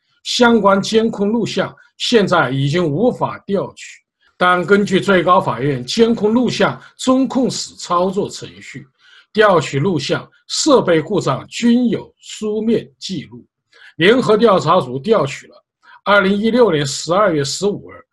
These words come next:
监控录像的登记表及相关登记资料，显示卷宗丢失事件前后监控系统运行正常，没有黑屏和报修的记录。但为什么调查组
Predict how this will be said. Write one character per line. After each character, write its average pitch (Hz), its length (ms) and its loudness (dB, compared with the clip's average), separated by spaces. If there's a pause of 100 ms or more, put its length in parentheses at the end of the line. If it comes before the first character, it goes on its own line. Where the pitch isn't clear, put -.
(220)
监 233 340 4
控 214 220 0
录 226 160 0
像 170 180 -2
的 110 120 -8
登 220 320 2
记 214 160 -4
表 117 240 -14 (320)
及 175 220 -6
相 220 360 0
关 185 300 2
登 226 280 0
记 196 220 -8
资 - 220 -10
料， 123 200 -10 (400)
显 170 420 2
示 165 380 -6
卷 233 300 2
宗 175 240 -6
丢 196 220 0
失 190 160 -8 (340)
事 240 260 -2
件 156 220 0
前 110 300 -12
后 135 240 -12 (220)
监 208 300 2
控 202 220 -2
系 175 220 -4
统 113 200 -12 (260)
运 208 300 4
行 131 320 -10
正 147 220 -6
常， - 180 -18 (460)
没 196 220 2
有 214 120 4
黑 220 280 0
屏 120 280 -12 (260)
和 147 280 0
报 170 380 0
修 180 260 -6
的 185 100 -10
记 131 300 -12
录。 135 220 -18 (500)
但 180 300 0
为 254 120 6
什 165 160 2
么 151 100 0
调 202 220 2
查 147 200 0
组 101 280 -12